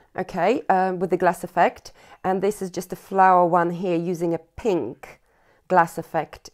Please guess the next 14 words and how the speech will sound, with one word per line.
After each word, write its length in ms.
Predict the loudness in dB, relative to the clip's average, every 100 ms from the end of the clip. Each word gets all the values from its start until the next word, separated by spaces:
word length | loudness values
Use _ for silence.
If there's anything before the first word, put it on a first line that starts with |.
| -12
gel. 440 | -4 -2 0 -2 -8 _ _ _ _
So 100 | -12
you 40 | -6
can 200 | -4 -6
see 580 | -6 0 2 2 -4 _ _ _ 2
all 200 | 4 2
of 160 | -2
that. 300 | -4 -4 -4 -8
Again, 400 | -6 -4 -4 -6
it's 280 | -4 -4 -4
a 80 | -8
slightly 360 | 0 2 2
different 300 | -2 -8 -10
technique. 520 | -10 -10 -6 -6 -6